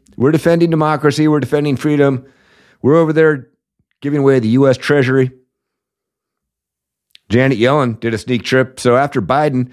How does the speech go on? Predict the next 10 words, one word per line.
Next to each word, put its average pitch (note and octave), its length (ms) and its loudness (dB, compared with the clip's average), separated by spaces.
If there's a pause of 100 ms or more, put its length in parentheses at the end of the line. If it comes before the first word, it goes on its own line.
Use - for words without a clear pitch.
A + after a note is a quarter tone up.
(180)
for A2 120 -6
some F3+ 200 0
reason, B2+ 440 2 (120)
our A#2 120 0
U C#3+ 240 4
S C3+ 200 -4 (400)
<laughs> - 400 -12 (280)
uh, G#2 260 0 (340)
finance D3+ 480 -2
secretary, A#2+ 760 0